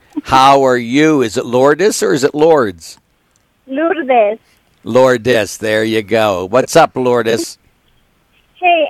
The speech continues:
Speaker 2: um, I have
Speaker 1: Hey.
Speaker 2: a question. I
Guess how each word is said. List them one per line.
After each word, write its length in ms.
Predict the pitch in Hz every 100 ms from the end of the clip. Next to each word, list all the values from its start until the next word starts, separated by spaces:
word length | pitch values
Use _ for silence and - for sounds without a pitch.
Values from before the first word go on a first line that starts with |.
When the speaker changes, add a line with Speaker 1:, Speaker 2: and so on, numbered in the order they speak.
| -
Speaker 2:
um, 260 | 320 320 285
I 60 | 294
have 80 | 349
Speaker 1:
Hey. 320 | - 120 104
Speaker 2:
a 20 |
question. 640 | - 349 - - 226 233 - _ _ _ _ _ _ _ _ -
I 340 | 339 403 415